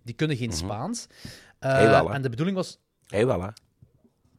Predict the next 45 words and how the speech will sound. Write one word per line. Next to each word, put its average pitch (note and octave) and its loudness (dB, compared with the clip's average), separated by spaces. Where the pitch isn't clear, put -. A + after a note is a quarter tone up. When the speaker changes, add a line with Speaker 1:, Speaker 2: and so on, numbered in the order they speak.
Speaker 1:
Ja, D#3+ 4
maar D#3 0
ook F3+ -4
niet G3 -2
gelijk... D#3 -2
Hij D3 2
kan G#3 0
Spaans, A#3 0
gelijk F3+ -2
hij F3 -2
praat, E3 -2
Spaans F3+ -2
praat E3 -2
in C#3 -12
de C3+ -8
film. G#2 -6
Speaker 2:
Eh, - -20
ja. C#3 -18
Welke - 0
versie - -4
heb - -10
jij E2+ -2
gezien? D#2+ -4
Want F2 -6
er - -8
is F2+ -6
ook E2+ -2
een F#2 0
ged-, D#2+ -6
volledig F#2+ 0
gedubte - -6
Spaanse D2 -8
versie. - -8
Maar - -6
Speaker 1:
Ja, C#3+ 2
ik E3+ -4
heb F#3 2
de, E3 -4
dus C#3+ -2
de C3+ -2
originele C#3 -2
versie D#3 -4
gezien. A2 -6
Want, C3+ -6
eh, C3+ -2